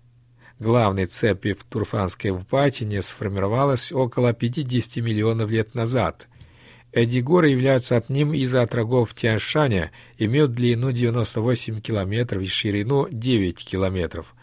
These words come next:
Самая высокая точка занимает высоту восемьсот тридцать два метра над уровнем моря. Свое название горы получили из-за характерного красноватого цвета песчаника и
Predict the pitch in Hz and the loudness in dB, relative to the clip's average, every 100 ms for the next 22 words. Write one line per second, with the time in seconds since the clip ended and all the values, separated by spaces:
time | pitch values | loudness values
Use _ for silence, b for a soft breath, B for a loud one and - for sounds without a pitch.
0 | B B B - 110 107 107 113 110 151 | B B B -2 0 2 0 0 2 2
1 | 123 110 101 104 - - 98 98 98 95 | 2 0 -2 -4 -6 -6 -6 -4 -4 -2
2 | 110 120 120 104 107 101 110 113 B B | -2 -2 -4 -4 -6 -6 -4 -6 B B
3 | B - 104 104 104 92 - 139 120 107 | B -6 -2 -2 -4 -6 -2 -2 -2 -4
4 | 120 - 113 107 98 104 110 104 85 90 | -4 -4 -6 -6 -4 -2 -2 -4 -4 -6
5 | 90 90 90 131 101 87 90 92 101 95 | -6 -6 -10 -6 -4 -4 -4 -8 -4 -4
6 | 80 76 - _ _ B B B B B | -4 -8 -16 _ _ B B B B B
7 | - - 135 156 156 139 143 151 139 113 | -14 -2 2 4 2 0 2 2 0 2
8 | 147 135 123 123 117 - 135 127 117 123 | 2 4 2 0 0 -2 0 0 2 2
9 | 117 - 120 - 139 120 107 113 107 110 | 0 0 -2 0 0 2 0 -4 -4 -4
10 | B B B B B B - 117 113 131 | B B B B B B -4 -2 -2 -2
11 | 127 143 117 113 120 113 - 151 131 - | 0 2 0 0 0 0 -2 2 2 2
12 | 98 90 104 - 131 110 90 85 - 98 | -2 -2 -4 -2 0 0 -2 -6 -6 -6
13 | 120 113 117 | -4 -2 -2